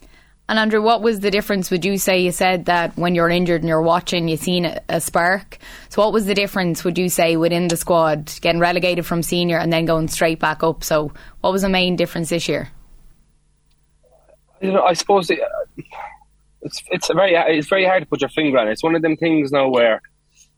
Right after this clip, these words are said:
Speaker 2: in a week's time or a month's time, you'll sit down and be like, "Look, that's what was the trigger point." You know, it's very hard to put your finger on it, but there's just so much stuff, like the hurling committee that was started at, at first, and then we had our own initiative as players to go back to the gym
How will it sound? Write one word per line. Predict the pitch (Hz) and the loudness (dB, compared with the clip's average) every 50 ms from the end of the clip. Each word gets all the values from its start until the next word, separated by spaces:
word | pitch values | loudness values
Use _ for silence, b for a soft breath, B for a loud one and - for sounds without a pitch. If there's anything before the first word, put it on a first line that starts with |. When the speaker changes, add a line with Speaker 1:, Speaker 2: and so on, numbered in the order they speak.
| _ _ | _ _
Speaker 2:
in | 131 131 | -4 -2
a | 131 131 | 0 0
week's | 139 139 127 - - | 0 0 0 -2 -6
time | - 123 139 143 143 139 135 131 131 | -4 -2 0 0 0 0 0 2 2
or | 123 123 | 2 4
a | 123 123 | 2 2
month's | 131 131 127 - - | 0 -2 -4 -6 -6
time, | - 135 135 135 131 123 | -4 -2 0 0 0 -2
you'll | 123 123 113 | -2 -4 -2
sit | - - 120 - | -2 -4 -2 0
down | 131 127 127 123 120 | 0 2 2 2 2
and | 120 120 117 117 | 2 0 0 0
be | 120 | 2
like, | 120 120 113 107 - - | 2 2 2 2 0 0
"Look, | 135 127 - - _ | 0 0 -2 -2 _
that's | 131 120 - - | -2 -2 0 0
what | - 123 - | 0 0 0
was | 113 113 110 - | 0 -2 -4 -4
the | - | -8
trigger | - - 131 120 117 110 | -6 -4 -2 0 0 0
point." | - 117 110 104 92 - - - - _ _ - | 0 -2 -4 -4 -6 -10 -14 -18 -18 _ _ -2
You | 113 | 0
know, | 120 123 120 | 2 2 0
it's | 113 - | 0 2
very | 143 139 143 | 2 4 4
hard | 147 147 139 | 2 2 0
to | - | -2
put | - 123 | -4 -2
your | 123 120 | -2 -2
finger | - - 143 139 127 127 | -2 0 0 2 2 2
on | 123 110 | 2 2
it, | 104 98 - | 2 0 -2
but | - 117 - | -4 -2 0
there's | 135 135 120 | -2 0 0
just | 147 139 - | -2 -2 0
so | - 165 156 156 | 2 2 2 4
much | 147 135 127 - | 2 0 0 -2
stuff, | - - 135 127 - - | 0 0 0 0 0 0
like | 117 110 104 - | -2 -2 -2 0
the | - 120 117 117 - - _ B B B - _ _ _ - | 0 2 2 2 0 -4 _ B B B -18 _ _ _ 0
hurling | 139 143 139 139 123 | 0 2 2 0 -2
committee | - 135 131 139 143 131 - 127 | -2 0 0 0 0 0 0 0
that | 120 120 110 | 0 0 0
was | 117 113 - | -2 -6 -4
started | - 131 123 120 120 113 - - 113 107 - - 113 | 0 2 2 2 2 0 -2 -6 -8 -8 -8 -10 -10
at, | 110 - - - - - - - | -10 -8 -10 -12 -12 -8 -6 -6
at | - - - | -6 -6 -4
first, | - - 127 117 113 - - - - - - | 0 2 2 2 2 2 0 -2 -2 -2 -2
and | 113 113 120 | -2 0 0
then | 127 127 | 2 2
we | 127 127 | 2 2
had | 120 113 123 120 120 117 107 - _ B B B - - - - | 4 4 4 4 2 2 -2 -6 _ B B B -20 -8 -4 0
our | 113 120 | 2 2
own | 120 123 127 123 123 120 | 4 4 2 2 2 0
initiative | 120 123 131 117 - - - 120 110 107 | 0 0 -2 -2 -2 -2 -2 -2 -2 -4
as | 107 107 | -6 -6
players | - - 123 123 123 120 113 - | -2 0 2 4 2 2 0 -2
to | - - | -2 2
go | 113 | 2
back | 117 113 - - | 2 2 2 -2
to | - | -4
the | 113 110 | -4 -2
gym | 107 120 123 120 120 117 110 101 | 0 0 0 0 0 -2 -4 -4